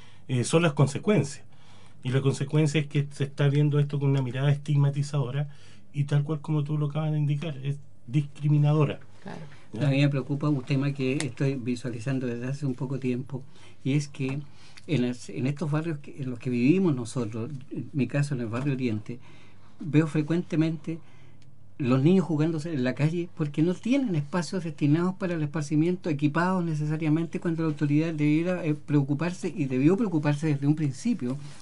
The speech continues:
Speaker 3: de ir equi-, equipándolo, porque no puede ser responsabilidad exclusivamente de la, de las uniones comunales, juntas vecinales o de los vecinos en concreto. Los niños jugando en la calle están en un momento, eh,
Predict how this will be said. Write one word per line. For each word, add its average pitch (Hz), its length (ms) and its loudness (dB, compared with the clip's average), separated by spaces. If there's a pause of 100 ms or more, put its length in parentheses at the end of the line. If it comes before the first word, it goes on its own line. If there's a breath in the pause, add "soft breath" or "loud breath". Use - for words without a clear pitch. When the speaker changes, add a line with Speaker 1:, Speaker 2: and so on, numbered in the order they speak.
Speaker 3:
de 117 100 0
ir 143 140 4
equi-, 156 220 0
equipándolo, 151 500 0
porque 139 140 0
no 143 120 4
puede 170 200 2
ser 170 180 -4
responsabilidad 156 480 -2
exclusivamente 160 580 -2
de 151 40 0
la, 160 120 -2
de 135 80 -2
las 127 160 -6
uniones 139 300 0
comunales, 147 460 -2
juntas 143 260 0
vecinales 143 500 -2
o 175 80 0
de 151 80 2
los 135 100 0
vecinos 233 380 0
en 202 60 -8
concreto. 190 480 -4 (1400 soft breath)
Los 127 120 2
niños 220 220 6
jugando 208 280 -2
en 202 80 -2
la 185 80 0
calle 175 320 -2 (260 loud breath)
están 151 240 0
en 151 120 6
un 147 80 6
momento, 151 560 2
eh, 110 200 -2